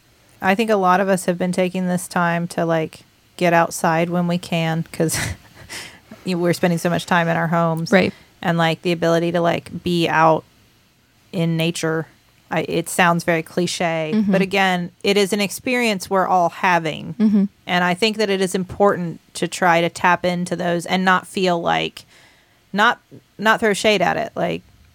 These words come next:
Speaker 1: that's fine.
Speaker 2: Mm-hmm.
Speaker 1: You know, if it makes you feel good to be in the woods, that, that might sound cliche, but, like, it does.
Speaker 2: Mm-hmm.
Speaker 1: It, it does, you know? I mean, we all feel good when
Speaker 2: Yeah.
Speaker 1: we're able to breathe a little bit and have a little space, especially right now. And a lot of us are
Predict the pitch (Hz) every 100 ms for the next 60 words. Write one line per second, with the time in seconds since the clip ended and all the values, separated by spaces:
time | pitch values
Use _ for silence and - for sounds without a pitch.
0 | - 180 - 190 160 170 226 233 254 -
1 | 196 180 170 165 190 190 196 196 220 214
2 | 190 190 185 196 185 165 170 190 190 -
3 | - 196 180 - - - 185 190 185 180
4 | - - 180 170 165 165 196 165 170 170
5 | 175 165 - _ _ _ _ _ - 180
6 | 190 254 175 208 - 226 233 240 190 175
7 | 196 185 220 262 175 170 165 180 170 196
8 | 180 185 180 185 208 226 - 180 175 170
9 | 165 175 208 247 - - - - - _
10 | - 196 185 202 214 190 196 185 190 190
11 | 185 180 185 180 165 190 180 175 - 190
12 | 196 180 175 185 185 180 180 175 180 170
13 | 175